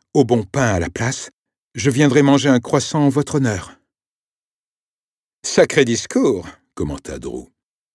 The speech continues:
C'est bon. J'ai terminé. Je m'en vais. Je te préviens, tu commets une terrible erreur. Je vous l'ai dit, J'ai besoin de temps pour réfléchir. » « Combien de temps ? » « Une semaine.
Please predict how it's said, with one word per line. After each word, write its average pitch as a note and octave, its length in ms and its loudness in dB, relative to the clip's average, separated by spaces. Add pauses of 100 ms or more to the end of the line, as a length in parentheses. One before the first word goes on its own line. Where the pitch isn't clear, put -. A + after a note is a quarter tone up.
(220)
C'est D3+ 160 2
bon. A#2+ 160 4 (920)
J'ai G#2+ 140 -2
terminé. A#2 540 2 (300)
Je C3 160 2
m'en C#3 120 6
vais. A2 320 -4 (1120)
Je G#2+ 140 -2
te C3 140 2
préviens, E3 600 2 (140)
tu D3 140 -2
commets D#3+ 260 4
une D3+ 160 -2
terrible G#3 460 2
erreur. E3 340 2 (840)
Je - 100 2
vous D3 120 2
l'ai B2 120 4
dit, F2+ 260 -8 (460)
J'ai C#3+ 160 2
besoin D#3 280 2
de D3 80 0
temps C3+ 260 2
pour A2 180 -4
réfléchir. » « F#2+ 600 -6 (800)
Combien C#3+ 300 6
de C3+ 80 4
temps ? » « C3 380 -2 (760)
Une F3+ 140 6
semaine. G#2+ 680 0